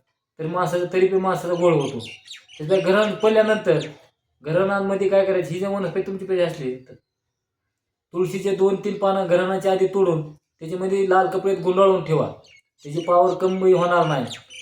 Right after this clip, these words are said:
तुळशीचे पानं पण ग्रहणाच्या येद लागायच्या आधी पाच दहा पानं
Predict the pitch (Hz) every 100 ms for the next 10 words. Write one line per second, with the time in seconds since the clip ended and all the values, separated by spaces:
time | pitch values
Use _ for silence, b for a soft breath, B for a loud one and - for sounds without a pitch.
0 | - 151 151 170 180 180 180 180 185 180
1 | 170 190 185 190 165 170 175 185 175 175
2 | 170 180 160 151 - _ _ 165 165 175
3 | 180 180 175 185